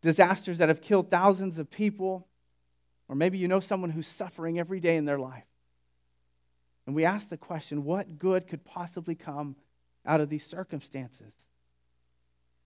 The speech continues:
And I realize that the best way to answer these questions or to respond to those situations is not to try to reason with people who are asking those questions, but to be absolutely honest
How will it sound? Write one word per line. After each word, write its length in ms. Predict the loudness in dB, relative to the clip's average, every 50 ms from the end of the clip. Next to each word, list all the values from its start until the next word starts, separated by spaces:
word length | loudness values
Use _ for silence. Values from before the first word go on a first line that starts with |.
| _ _ _ -8
And 100 | -4 -2
I 40 | -2
realize 720 | 0 4 4 6 6 6 6 4 2 -2 -6 -10 -14 -20 _ _ _ _ _ _ _ _ _ _ _ _ _ _
that 140 | -2 0 0
the 80 | -2
best 380 | 0 4 6 6 6 4 0 -6
way 440 | -4 0 0 2 2 2 0 -2 -4 -8
to 160 | -10 -10 -4
answer 580 | -2 -2 0 -2 -4 -6 -4 -4 -4 -4 -6 -10 _ _ _ _ _ _ _ _
these 200 | -2 -2 -2 -2
questions 600 | -6 -6 0 2 2 2 0 -6 -8 -8 -6 -6
or 60 | -6 -6
to 140 | -6 -6
respond 520 | -6 -6 -6 -8 -2 2 2 4 4 2 0
to 60 | -2
those 200 | -2 -4 -4 -4
situations 720 | -8 -12 -10 -8 0 2 2 2 2 0 -6 -8 -8 -10 _ _ _ _ _
is 180 | -2 -2 -2 0
not 340 | 2 2 2 2 2 -4 -6
to 100 | -8 -10
try 380 | -10 -8 -6 -4 -2 0 -2 -2
to 180 | -2 -6 -8
reason 580 | -6 -2 -2 0 0 0 -2 -2 -4 -4 -2 -2
with 220 | -4 -4 -4 -8
people 340 | -10 -10 -10 -8 -6 -6 -6
who 140 | -4 -4 -4
are 80 | -4
asking 500 | -2 -2 -2 -2 -2 -4 -8 -8 -8 -4
those 220 | 0 0 0 0 -2
questions, 520 | _ -10 -10 -10 -10 -8 -8 -8 -8 -8 -10 _ _ _ _ _
but 120 | -2 -2 0
to 80 | 0
be 200 | -4 -4 -6 -2 0
absolutely 760 | 2 4 4 2 2 -6 -4 2 4 4 4 2 -2 -4 -2
honest 600 | 0 2 2 2 2 0 -4 -6 -12 -20 -20